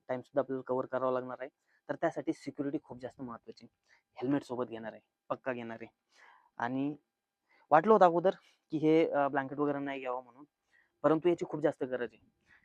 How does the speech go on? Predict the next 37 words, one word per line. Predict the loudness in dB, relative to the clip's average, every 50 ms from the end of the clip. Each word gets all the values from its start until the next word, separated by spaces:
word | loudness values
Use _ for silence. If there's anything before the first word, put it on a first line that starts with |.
| -8
कारण | -6 -4 -4 -4 -4
थोडी | -6 -4 -4 -2
पण | -2 -2 -4
सर्दी | -4 -4 -6 -4 -2 -2
झाली | -2 -2 -2 -4
तर | -6 -8
सिरीज | -10 -6 -4 -2 -2
आपल्याला | -2 -2 -4 -6 -4 -4
आडमधील, | -4 -4 -6 -8 -6 -6 -6 -6 -6 _ _ _ _ _ _ _ _
अ, | -6 -4 -4 -6
सोडावं | -6 -2 2 6 6 6
लागू | 6 4 2 -2
शकते | -6 -12 -10 -8
आणि | -8 -8 -8 -6 _
ती | 4 4
आपल्याला | 4 4 4 4 4 4 4
लगेच | 4 4 2 0 0
सोडायची | -2 -2 -2 -4 -6 -12
नाहीये. | -18 -18 -18 _ _ _ _ _ _ _ _
तर | -10 -4
त्यासाठी | 0 0 0 2 0 -4 -4
हे | -4 -4 -4
काही | -2 -2 -2 0
नाही | -2 -2
का, | -2 -2 -4 -4 _ _ _ _ _ _ _ _
अ, | -2 -2
ब्लँकेट | 0 0 -2 -2 -2 -4 -2
वगैरे | -2 -2 0 -2
घेतलेलं | -4 -6 -6 -6 -4 -4
आहे. | -4 -6 -6 -12 -20 _ _ _ _ _ _ _
ही, | -12 -10 -10 -10 -4 -2
हे | 0 0
सर्व | 0 2 2 2 2
सामान | 2 0 -2 -2 -2 -4
आपल्याला | -6 -6 -6 -10
नाही | -10 -10
का | -10 -12